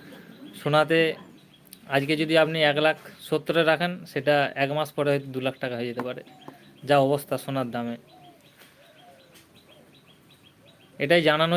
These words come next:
ছিল। যারা এখনও আলু ধরে রেখেছেন, যদি মেশিন চলে, মেশিন চলে আলুটার দামটা একটু বেশি থাকবে, যাদের লাটিয়ে দেবে তার দামটা একটু কম থাকবে।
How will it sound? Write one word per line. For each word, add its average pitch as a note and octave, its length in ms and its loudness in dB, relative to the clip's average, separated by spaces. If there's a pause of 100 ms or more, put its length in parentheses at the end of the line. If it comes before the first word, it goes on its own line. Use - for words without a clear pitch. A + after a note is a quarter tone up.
(120)
ছিল। D#3 140 -4 (2500)
যারা C3+ 180 4 (100)
এখনও E3+ 300 0
আলু D#3 120 4 (120)
ধরে D3+ 240 2
রেখেছেন, E3+ 320 2 (2250)
যদি C#3 160 0 (120)
মেশিন C#3+ 280 0 (100)
চলে, E3+ 220 4 (640)
মেশিন C#3 340 -4
চলে D3 200 4
আলুটার C#3 320 -2
দামটা C3+ 320 -2
একটু D3 120 -8 (100)
বেশি C3 240 -6
থাকবে, C#3+ 260 -4 (340)
যাদের B2+ 280 -2
লাটিয়ে C3 300 -4
দেবে D3 200 -2
তার C3 120 0 (140)
দামটা B2+ 300 -6
একটু C#3+ 120 -10 (100)
কম B2+ 100 -6 (120)
থাকবে। C3+ 240 -6